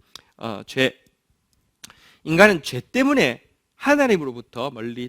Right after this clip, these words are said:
떨어져 있습니다. 이것이 하나님의 사랑이 우리에게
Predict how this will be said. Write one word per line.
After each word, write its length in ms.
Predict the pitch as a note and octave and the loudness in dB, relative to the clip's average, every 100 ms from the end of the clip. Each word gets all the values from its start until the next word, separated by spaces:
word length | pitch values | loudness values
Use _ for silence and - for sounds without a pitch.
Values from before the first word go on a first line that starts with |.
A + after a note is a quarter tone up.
| - | -10
떨어져 400 | F#3+ D#3 G#2 - | -8 -8 -10 -16
있습니다. 680 | - - - G#2+ F3 D#3 _ _ _ _ - | -16 -18 -16 -16 -18 -20 _ _ _ _ -6
이것이 300 | G3+ A#3 G#3 | -2 -2 -2
하나님의 920 | E3 A3+ G3+ D#3+ C#3 - D3 C3+ C3+ | -4 0 0 -2 -8 -8 -4 -4 -4
사랑이 840 | C3 E3+ F#3 G3 D3 C3 D#3+ A2 G#2+ _ _ _ - | -8 -4 -2 -2 -4 -6 -8 -10 -14 _ _ _ -12
우리에게 640 | C#3+ F3+ C#3 C3+ B2+ - | -2 -2 0 0 -2 -6